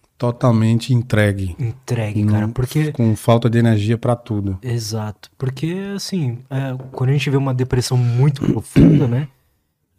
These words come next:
Speaker 2: Cara, é difícil fazer o básico, assim, é difícil
Speaker 1: Exato.
Speaker 2: é, por exemplo, eu lembro o final do ano passado que eu passei por um momento bem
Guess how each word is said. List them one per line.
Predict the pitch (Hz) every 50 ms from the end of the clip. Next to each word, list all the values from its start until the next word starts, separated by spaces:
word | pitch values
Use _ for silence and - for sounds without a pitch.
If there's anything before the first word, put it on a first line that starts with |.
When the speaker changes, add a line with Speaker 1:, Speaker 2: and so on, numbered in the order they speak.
| _ -
Speaker 2:
Cara, | - - - 139
é | 117
difícil | 110 117 120 - _ _ - 151 151 - - 160
fazer | - - 156 151 135 117 127 143 156 180
o | 196 214
básico, | 196 180 170 151 120 123 147 156 131 117 - - - 110
assim, | - - - 104
é |
difícil | 101 98 - - 131 127 131 165 165 151 -
Speaker 1:
Exato. | 120 107 104 98 110 104 98 95 - _ - _ _ _ -
Speaker 2:
é, | - -
por | _ - 117
exemplo, | 117 107 98 113 117 123 - 160 165 165 156 139 113 98 - _ _ _ _ _ _ _ _ _ _ _ _ _ _ _ _ _ _ _ _ _ _ _ _ _ _ _
eu | - 123 123
lembro | 123 127 135 143 139 131
o | 123
final | - - 117 120 120 120
do | 120 120
ano | 117 117 -
passado | - 120 113 - 120 113 113
que | - -
eu | 117
passei | - 117 107 - 123 110
por | - 113
um | 113
momento | 113 110 107 110 110 110 - 120 104
bem | 104 104 101 117 123 131 147